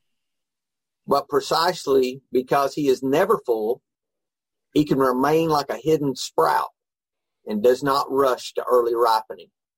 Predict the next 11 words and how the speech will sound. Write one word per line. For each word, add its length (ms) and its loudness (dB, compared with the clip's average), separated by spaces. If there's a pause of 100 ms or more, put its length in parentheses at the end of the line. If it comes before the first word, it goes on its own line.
(960)
I 80 0
didn't 220 0
see 160 0
that 180 2
before. 460 -2 (800)
Does 360 4
not 500 0
want 560 2 (180)
to 100 -6
be 200 -2
full. 420 2